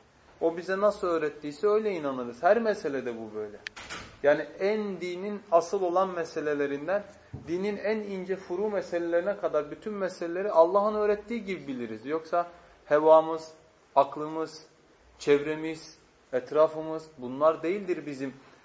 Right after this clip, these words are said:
e, doğru veya yanlış diye belirleyeceğimiz asılları veya esasları belirleyen. Allah nasıl öğrettiyse öyle biliriz. Peygamber de Allah'ın öğrettiğinden başkasını bilemediği için ki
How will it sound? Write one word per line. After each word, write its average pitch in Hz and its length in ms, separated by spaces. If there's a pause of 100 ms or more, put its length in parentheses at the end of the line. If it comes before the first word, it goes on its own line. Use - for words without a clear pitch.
(160)
e, 120 200 (140)
doğru 139 360
veya 147 200
yanlış 139 460
diye 127 160
belirleyeceğimiz 131 800
asılları 127 560
veya 131 180
esasları 123 600
belirleyen. 117 540 (520)
Allah 190 360
nasıl 190 260
öğrettiyse 160 500
öyle 185 260
biliriz. 120 300
Peygamber 180 540
de 185 60
Allah'ın 180 340
öğrettiğinden 185 600
başkasını 175 540
bilemediği 170 520
için - 180
ki 156 260